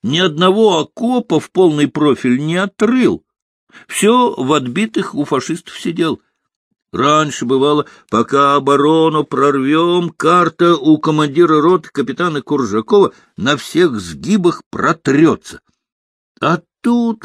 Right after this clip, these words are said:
пошло, не успевают новые листы раздать, а мы уже прошли эту местность. «Не то говоришь, Кузьма», — думал Ромашкин. «Покажется ребятам война веселым, легким делом.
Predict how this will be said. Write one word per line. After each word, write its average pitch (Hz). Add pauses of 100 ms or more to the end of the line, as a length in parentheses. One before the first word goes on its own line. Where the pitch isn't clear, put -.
пошло, 208 (220)
не 135
успевают 175
новые 156
листы 151
раздать, 143 (360)
а 147
мы 202
уже 151
прошли 131 (100)
эту 165
местность. 156 (1080)
«Не 98
то -
говоришь, 62
Кузьма», — 110
думал 107
Ромашкин. 101 (1080)
«Покажется 143
ребятам 113
война 98
веселым, 104
легким 98
делом. 98